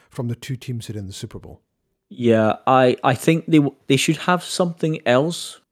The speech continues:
Speaker 2: that replaces the Pro Bowl, though. I, you know, because there is a lot of esteem that still comes with getting selected for the Pro Bowl. There, there's no doubt about it. But I think they need something else to, to replace it with. Um,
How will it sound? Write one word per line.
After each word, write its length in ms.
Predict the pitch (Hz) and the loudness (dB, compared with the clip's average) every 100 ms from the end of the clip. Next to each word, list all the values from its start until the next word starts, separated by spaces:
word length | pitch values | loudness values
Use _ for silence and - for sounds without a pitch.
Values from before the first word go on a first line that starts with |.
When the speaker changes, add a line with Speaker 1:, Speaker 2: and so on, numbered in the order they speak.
| - | -2
Speaker 2:
that 140 | 120 | -2
replaces 580 | 110 - 123 117 - 113 | -2 -4 -2 -2 -4 -6
the 80 | - | -6
Pro 220 | - 110 | -6 -4
Bowl, 220 | 107 104 | -6 -8
though. 280 | 110 - - | -10 -12 -12
I, 200 | - 120 - | -6 -6 -4
you 140 | 135 | -2
know, 100 | 127 | 0
because 340 | 117 120 123 - | 0 -2 -4 4
there 240 | 123 131 | 6 6
is 160 | 139 131 | 6 4
a 120 | 123 | 2
lot 520 | 120 120 120 110 110 | 2 2 2 2 0
of 140 | 107 - _ _ - | -4 -10 _ _ -8
esteem 520 | 120 - 117 120 113 | -6 -2 0 2 0
that 100 | 87 | -4
still 240 | - 113 | -2 -2
comes 340 | - 110 110 107 | 0 -2 -2 -4
with 80 | |
getting 160 | 104 98 | -4 -4
selected 400 | - 107 104 - | -2 -4 -4 -8
for 80 | - | -8
the 80 | 95 | -4
Pro 220 | - 131 | 0 0
Bowl. 240 | - - - - | -2 -12 -18 -16
There, 180 | - - | -14 -12
there's 240 | 107 98 | -12 -8
no 100 | 101 | -8
doubt 220 | 101 95 98 | -2 -2 0
about 340 | 113 120 - | 0 -2 -2
it. 200 | - - | -10 -2
But 200 | 113 104 - | 0 0 -2
I 100 | 107 | -4
think 320 | - 117 110 | -2 -2 -2
they 100 | 120 | -4
need 300 | 113 113 110 | -2 -4 -4
something 360 | - 107 117 | -6 -6 -6
else 200 | 107 104 | -6 -6
to, 320 | - 107 101 107 _ _ _ _ _ _ _ _ _ _ _ _ | -6 -4 -4 -6 _ _ _ _ _ _ _ _ _ _ _ _
to 120 | - | -8
replace 480 | 110 104 113 139 - | -6 -4 0 0 -2
it 100 | - | -6
with. 540 | - 120 127 - - - | -2 2 0 -2 -10 -4
Um, 540 | 113 113 113 113 110 | 0 0 0 -2 -6